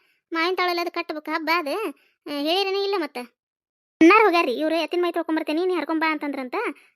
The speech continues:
ಆ, ಹೋಗೋ ಮುಂದೆ ಹೇಳೇ ಹೋದಿರಿ ವೈನ್ಯರೇ, ಇದನ್ನ ಮಾವಿನ ತಳಲು ಹರ್ಕೊಂಬರ್ತೇನ್ರಿ ಅಂತಂದು. ಆತಾಳ್ರಿ, ಹರ್ಕೊಂಬರ್ರಿ ಅಣ್ಣಾರ ಅಂತ ಹೇಳಿದ್ರಿ. ಹೋಗ್ಯಾರ್ರಿ, ಹರ್ಕೊ-, ಹರ್ಕೊಂಬರಾಕ ಮ್ಯಾಗಿನ ತೋಟ ಕಡೆ ಇಸ್ಕೊಂಬರ್ತೇನೆ ಅಂತ ಹೋದ್ರಿ. ಹೌದನವ? ಆತಾಳ ಹಂಗಾರ. ಆ, ತಳಲ್ ತಮ್ಮಂದಂದ್ರ ಒಂದ್ ಸಣ್ಣದ್ ಕೊಡ್ರಿ ಇಲ್ಲೇ, ನಾ ಇಲ್ಲೇ ತೋರಣ ಮಾಡ್ಕೊಡ್ತೇನಿ, ಕಟ್ಟಿರಿ ಅಂತ ಬಾಗ್ಲಕ್ಕ.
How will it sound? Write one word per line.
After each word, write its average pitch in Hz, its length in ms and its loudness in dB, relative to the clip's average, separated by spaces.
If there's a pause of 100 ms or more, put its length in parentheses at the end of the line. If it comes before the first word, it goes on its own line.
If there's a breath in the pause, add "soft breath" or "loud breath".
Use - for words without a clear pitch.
ಆ, 277 60 -6
ಹೋಗೋ 320 220 0
ಮುಂದೆ 381 160 2
ಹೇಳೇ 311 160 0
ಹೋದಿರಿ 294 280 -2
ವೈನ್ಯರೇ, 277 600 -4
ಇದನ್ನ 320 280 -4
ಮಾವಿನ 302 240 -2
ತಳಲು 311 320 -4
ಹರ್ಕೊಂಬರ್ತೇನ್ರಿ 277 540 -8
ಅಂತಂದು. 269 440 -6 (380 soft breath)
ಆತಾಳ್ರಿ, 311 440 -2
ಹರ್ಕೊಂಬರ್ರಿ 294 380 -6
ಅಣ್ಣಾರ 262 180 -6
ಅಂತ 277 180 -8
ಹೇಳಿದ್ರಿ. 285 300 -6
ಹೋಗ್ಯಾರ್ರಿ, 359 360 -2
ಹರ್ಕೊ-, 277 160 -8
ಹರ್ಕೊಂಬರಾಕ 302 480 -6
ಮ್ಯಾಗಿನ 269 220 -8
ತೋಟ 311 260 -10
ಕಡೆ 285 160 -6
ಇಸ್ಕೊಂಬರ್ತೇನೆ 285 400 -8
ಅಂತ 285 120 -10
ಹೋದ್ರಿ. 269 220 -8 (680)
ಹೌದನವ? 302 280 8 (160)
ಆತಾಳ 277 220 0
ಹಂಗಾರ. 269 220 -2 (500 soft breath)
ಆ, 277 220 -2
ತಳಲ್ 349 340 2
ತಮ್ಮಂದಂದ್ರ 359 480 0 (320)
ಒಂದ್ 302 80 -4
ಸಣ್ಣದ್ 339 220 -2
ಕೊಡ್ರಿ 277 180 -4
ಇಲ್ಲೇ, 359 260 -4
ನಾ 320 80 0
ಇಲ್ಲೇ 294 580 -4 (300 soft breath)
ತೋರಣ 302 240 -2
ಮಾಡ್ಕೊಡ್ತೇನಿ, 330 460 -4
ಕಟ್ಟಿರಿ 320 260 -6
ಅಂತ 285 200 -8
ಬಾಗ್ಲಕ್ಕ. 277 360 -8